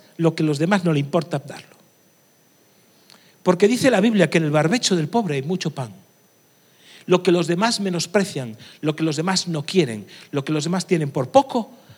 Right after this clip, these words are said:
hay gente que ve una riqueza ahí. Y por eso Jesús cuenta la historia que el Evangelio y el reino de Dios es semejante a un hombre que iba caminando y vio un tesoro en un, en un, en un,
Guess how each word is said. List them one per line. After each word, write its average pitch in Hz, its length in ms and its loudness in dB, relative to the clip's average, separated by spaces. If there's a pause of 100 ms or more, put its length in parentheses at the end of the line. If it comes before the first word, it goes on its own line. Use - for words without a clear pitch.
(180)
hay 160 140 2
gente 208 380 -2
que 143 140 -2
ve 170 120 4
una 175 200 0
riqueza 139 520 -4
ahí. 120 260 -8 (1600)
Y 156 120 -4
por 170 100 -4
eso 180 140 -2
Jesús 202 280 -2
cuenta 214 280 -2
la 180 80 0
historia 202 340 0
que - 80 -2
el 170 80 2
Evangelio 226 580 -2 (220)
y - 80 0
el 165 100 0
reino 220 220 -2
de 196 60 -2
Dios 226 320 -4
es 196 100 2
semejante 165 640 -2 (240)
a 165 80 2
un 220 140 6
hombre 254 340 0 (240)
que - 80 0
iba 214 180 2
caminando 233 640 0
y 180 120 6
vio 233 160 8
un 302 140 0
tesoro 285 380 2
en 254 120 0
un, 247 120 -8 (140)
en 226 100 6
un, 285 240 -6
en 247 140 0
un, 277 240 -4